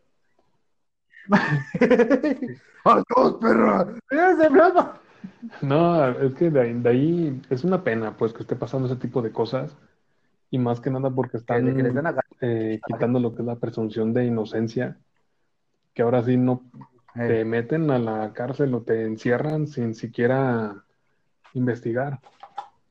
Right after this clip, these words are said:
Speaker 2: Y digamos
Speaker 1: Ajá.
Speaker 2: que
Speaker 1: Vamos.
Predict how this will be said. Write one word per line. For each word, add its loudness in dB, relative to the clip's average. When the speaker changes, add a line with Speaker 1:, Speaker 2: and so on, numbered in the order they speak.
Speaker 2:
Y -4
digamos 2
Speaker 1:
Ajá. -2
Speaker 2:
que -10
Speaker 1:
Vamos. -8